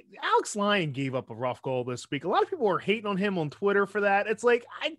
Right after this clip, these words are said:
I don't agree. That's called the, if you look at the fourth goal he gave up, or the guy was in the corner and he was down with one pad out, that's called the reverse V H, or the R V H, as goalies call it. I hate when guys play that position because you're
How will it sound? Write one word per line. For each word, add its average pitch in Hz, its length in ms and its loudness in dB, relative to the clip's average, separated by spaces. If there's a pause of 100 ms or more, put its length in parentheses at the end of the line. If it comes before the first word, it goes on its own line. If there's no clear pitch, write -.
(440)
I 440 180 6
don't 359 220 8
agree. 180 800 2 (260)
That's - 160 -8
called 277 240 4
the, 202 180 6 (180)
if 185 120 0
you 294 120 2
look 262 200 0
at - 80 -10
the 208 80 2
fourth 202 340 2
goal 165 220 2
he 165 60 2
gave 160 260 2
up, 170 240 2
or 131 160 0
the 117 80 -12
guy 160 240 2
was 165 160 -4
in 156 80 -6
the 139 60 -8
corner 170 520 -2 (300)
and 143 240 -2
he 156 100 -4
was 139 140 -4
down 170 400 0
with 131 120 -4
one 160 200 -6
pad 160 320 -2
out, 165 160 0
that's - 160 -6
called 320 180 0
the 190 80 4
reverse 147 480 2
V 147 280 -4
H, 156 260 -4
or 117 160 -8
the 123 180 -12
R 175 240 4
V 175 240 -2
H, 175 220 -2
as 170 120 -4
goalies 170 320 -4
call 180 200 -4
it. 190 120 -12
I - 100 -18
hate 285 380 -6
when 190 140 -8
guys 156 240 -4
play 208 180 -4
that 131 200 -4
position 123 340 -12
because 185 260 -6 (100)
you're 277 120 -10